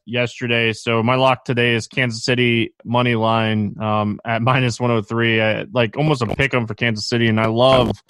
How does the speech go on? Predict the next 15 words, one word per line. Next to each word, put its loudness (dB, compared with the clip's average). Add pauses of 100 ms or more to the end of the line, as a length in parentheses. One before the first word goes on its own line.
(500)
the 0
Royals. 0
Um, -2
I -4
do -4
not 2
like, 0 (200)
you -4
know, 0
Detroit, 0 (240)
um, 0
on 0
the 0
other -2
side. -10